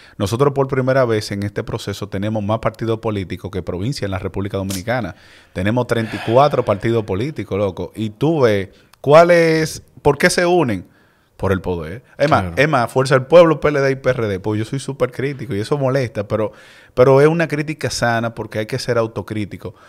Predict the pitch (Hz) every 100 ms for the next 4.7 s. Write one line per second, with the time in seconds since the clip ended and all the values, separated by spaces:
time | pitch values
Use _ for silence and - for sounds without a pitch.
0 | - _ 151 156 220 214 180 165 175 160
1 | 139 135 143 143 135 139 139 - 123 -
2 | 131 127 156 131 98 - _ _ _ _
3 | - 131 143 160 156 139 - 123 120 -
4 | 107 101 95 85 78 101